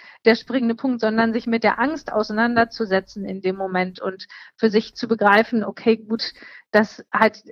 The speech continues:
das führt dazu, dass ich weniger Angst haben muss. Und die Wiederholung ist ganz wichtig in vielen Fällen. Also nur einmal hat häufig keinen Effekt.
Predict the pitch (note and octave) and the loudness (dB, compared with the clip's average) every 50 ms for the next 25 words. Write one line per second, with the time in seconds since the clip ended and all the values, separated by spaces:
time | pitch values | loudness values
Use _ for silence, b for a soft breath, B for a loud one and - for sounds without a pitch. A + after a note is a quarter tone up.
0 | A#3 G#3+ G#3+ A3 - - C#4 D4 C#4+ C#4+ C4 C4 - - B3+ A#3+ A3+ A3+ A3 G#3 | 0 0 0 0 2 2 2 4 4 4 2 2 -2 -2 0 0 0 0 -2 -6
1 | - G3+ A3+ B3+ A#3+ B3 A3 A3 G#3 A3 A#3+ C4+ - B3+ A#3+ A3 A3 A3+ G#3 - | -4 -2 0 0 0 0 0 0 0 0 -2 -4 -2 -2 -2 0 -2 -4 -2 0
2 | C#4 D4+ D#4 D4 C#4+ A#3+ B3+ A#3+ A#3 A#3+ B3 B3+ C4+ C4 C4+ A#3 G#3 G3+ - - | 0 2 4 4 2 4 4 4 4 4 4 2 2 2 2 0 -2 -6 -8 -8
3 | - F#3 F#3 F#3 - - F3+ - - - G3 - G#3+ G3+ G3+ - - - G3 F#3 | -10 -10 -10 -12 -16 -18 -18 -18 -14 -14 -14 -10 -8 -8 -8 -8 -10 -6 -4 -4
4 | F#3 F#3 F#3 - - F#3+ F#3 F3+ F#3 G3 G3+ G#3 G#3+ A3 A3 - - A3 A3 A3+ | -2 -4 -4 -4 -4 -4 -2 -2 -2 -2 -2 -2 2 2 2 4 4 4 6 6
5 | A#3 A#3 A#3+ A3+ G#3+ G#3+ G#3 G#3+ A3 A3 - - - - G#3 G3 - - - - | 6 4 4 4 4 6 6 6 4 4 2 0 0 0 0 -2 -2 -6 -16 -20
6 | - - G#3+ G3+ F#3+ F#3+ F#3+ F#3 F#3 - - - - _ - - | -6 -4 -2 -2 -2 -4 -8 -14 -16 -14 -14 -16 -16 _ -20 -20